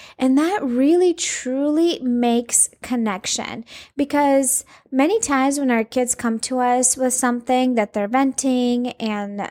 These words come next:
um, struggling with, we just wanna solve the problem. And all, a lot of times, all they need to do is to be heard. I know that that is h-, often with me as a woman. Like, I think maybe you ladies will be able to relate. How often is it that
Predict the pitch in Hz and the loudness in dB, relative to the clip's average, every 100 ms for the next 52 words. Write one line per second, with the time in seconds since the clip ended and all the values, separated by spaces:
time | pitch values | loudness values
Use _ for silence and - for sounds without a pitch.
0 | - 208 208 - 330 302 302 294 285 277 | -8 -6 -4 0 0 2 2 2 4 4
1 | 269 262 247 240 277 262 240 226 214 220 | 2 0 -2 0 0 0 0 0 0 0
2 | - - 175 202 202 - 226 - - - | 0 2 2 0 -2 -4 -2 -2 -2 -6
3 | 226 240 - - - - 262 254 - 262 | -6 -12 -16 -20 -16 0 0 0 -2 0
4 | 311 359 370 349 - _ 269 277 330 466 | 2 0 -2 -8 -12 _ -2 2 2 0
5 | - - 311 302 - - 233 277 320 359 | -2 -2 -2 0 -4 -2 2 2 2 2
6 | 285 285 294 233 226 269 311 311 - 233 | 2 0 -4 0 2 2 0 -2 -2 0
7 | - 240 247 226 247 202 196 220 - - | 0 -2 -2 -2 0 -2 -2 -10 -12 -18
8 | - - - 294 320 381 403 311 - 247 | -16 -2 2 4 4 2 2 0 0 0
9 | 247 254 - - - 240 - 254 226 220 | 2 2 0 -2 -2 -2 -2 0 0 -2
10 | - 226 214 202 220 240 220 196 196 185 | -4 -4 -2 -2 -2 0 0 -2 -6 -10
11 | 190 254 285 262 220 214 - - - - | -4 -2 -2 -2 -4 -4 -12 -20 -20 -20
12 | _ _ - 240 277 262 247 240 247 247 | _ _ -6 -2 -2 0 2 2 2 2
13 | 233 247 254 254 - 240 226 240 247 233 | 4 4 4 2 0 0 2 2 0 0
14 | 226 220 226 214 214 - 196 196 208 202 | -2 2 2 0 -6 -6 -6 -4 -2 0
15 | 175 - - 294 302 220 233 - 339 330 | -2 -6 -2 0 2 2 2 0 0 2
16 | 277 254 247 233 220 214 - | 2 0 0 -2 0 -2 -6